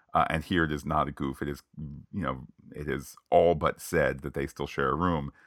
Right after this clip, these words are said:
then it is what it is. Um, but Pete, I digress here. We have the words from Spock in Unification two, uh, him talking about how closed minds have kept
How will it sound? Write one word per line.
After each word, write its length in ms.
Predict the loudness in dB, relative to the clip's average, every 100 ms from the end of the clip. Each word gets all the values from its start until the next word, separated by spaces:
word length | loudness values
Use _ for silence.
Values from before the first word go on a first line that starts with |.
| _
then 180 | 4 4
it 120 | 6
is 200 | 2 2
what 140 | 0 0
it 80 | 2
is. 480 | 2 2 0 -8 -8
Um, 460 | -4 -2 -2 -4 -10 _ -20 -20 -20 _ _
but 160 | 6 6
Pete, 240 | 6 -4 -8 -18 _ _
I 160 | 6 6
digress 580 | 8 8 6 -2 -4 -4
here. 260 | 0 2
We 220 | 0 -2 -4
have 540 | 0 4 6 6 0
the 140 | -2 -2
words 640 | 2 4 4 0 -6 -14 _
from 200 | -8 -8
Spock 520 | 2 4 6 4 -4 -6
in 180 | -2
Unification 680 | -2 -4 -8 -6 -6 -4 -10
two, 480 | -6 -2 -2 -2 -6 -8
uh, 540 | -8 -4 0 0 0 -2 -10
him 340 | -16 -8 -6
talking 320 | 0 2 2 0
about 320 | -2 -2 -2
how 140 | -4
closed 420 | -2 2 4 4
minds 440 | 2 2 4 0 -2
have 140 | -6
kept 360 | -2 -2 -2